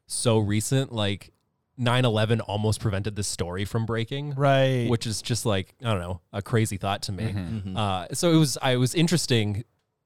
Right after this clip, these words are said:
Speaker 1: to see all that to me. Like, even though it happened in my lifetime, I feel like there was a lot I didn't realize. Um, and I liked it a lot. I thought it was very good.
Speaker 2: Yeah, that was one of the things for me that, uh, r-, I mean, obviously puts it in the context of time,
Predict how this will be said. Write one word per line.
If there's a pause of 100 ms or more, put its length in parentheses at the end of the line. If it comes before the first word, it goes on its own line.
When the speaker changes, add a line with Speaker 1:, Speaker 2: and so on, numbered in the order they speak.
(160)
Speaker 1:
to
see
all
that
to
me.
Like,
even
though
it
happened
in
my
lifetime,
I
feel
like
there
was
a
lot
I
didn't
realize.
Um, (120)
and
I
liked
it
a
lot.
I
thought
it
was
very
good. (760)
Speaker 2:
Yeah,
that
was
one
of
the
things
for
me
that, (300)
uh, (100)
r-, (180)
I
mean,
obviously
puts
it
in
the
context
of
time,